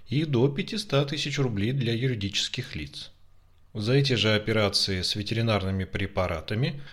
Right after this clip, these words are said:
граждане могут быть наказаны штрафом в размере от пятидесяти до ста тысяч рублей, должностные лица и индивидуальные предприниматели от ста до пятиста тысяч рублей,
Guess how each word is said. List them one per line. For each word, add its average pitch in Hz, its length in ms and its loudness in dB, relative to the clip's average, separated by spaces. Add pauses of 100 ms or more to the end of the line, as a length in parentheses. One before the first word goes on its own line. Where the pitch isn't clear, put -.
(140)
граждане 175 480 4
могут 123 260 2
быть 113 200 -2
наказаны 107 520 2
штрафом 104 560 0
в 95 60 -6
размере 107 460 2
от 101 340 -4
пятидесяти 98 840 -2
до 101 240 0
ста - 320 -4
тысяч - 400 -4
рублей, 165 480 -2 (300)
должностные 160 560 2
лица 135 380 2
и 117 380 -4
индивидуальные 120 800 4
предприниматели 107 1000 -2
от 107 180 -2
ста 120 400 2
до 98 240 0
пятиста - 720 -8
тысяч 107 360 -6
рублей, 160 440 -4